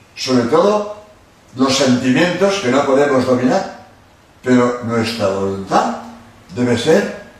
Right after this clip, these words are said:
el saber perdonar, siguiendo el ejemplo de Cristo, que justificó a los que lo estaban crucificando. Padre, perdónalos,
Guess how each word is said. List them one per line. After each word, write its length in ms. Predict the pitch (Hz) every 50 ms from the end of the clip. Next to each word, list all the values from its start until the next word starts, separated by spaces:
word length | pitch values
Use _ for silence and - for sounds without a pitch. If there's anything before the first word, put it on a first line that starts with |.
| - - -
el 200 | 117 123 120 -
saber 420 | - 107 98 135 156 165 - -
perdonar, 600 | 185 185 190 175 147 131 127 - - - - - - - - - -
siguiendo 760 | - - - 185 175 156 151 139 131 127 147 160 160 - -
el 120 | - 123 120
ejemplo 400 | 110 104 127 131 131 - 175 190
de 160 | 190 185 165
Cristo, 640 | 160 165 139 127 - - - - - - - - - - - - - - - - - - -
que 160 | - 147 139 120
justificó 1040 | 117 - 135 131 127 - - 220 226 - - 170 - 117 117 104 98 - - - - - - - - - - - - - - - -
a 120 | 120 120
los 160 | 120 120 117 117 -
que 120 | - 117
lo 80 | 101 95
estaban 500 | - - - 120 120 - 101 101 - - - - - - - - - - - - - - - - - -
crucificando. 800 | 143 147 143 131 - 180 190 202 208 220 208 214 - 127 - - - - - - - - - - - - - - -
Padre, 440 | - 151 156 156 160 160 156 147 156 - - - - - - _ _ _ _ -
perdónalos, 680 | 120 117 113 123 202 220 190 - 101 98 95 98 -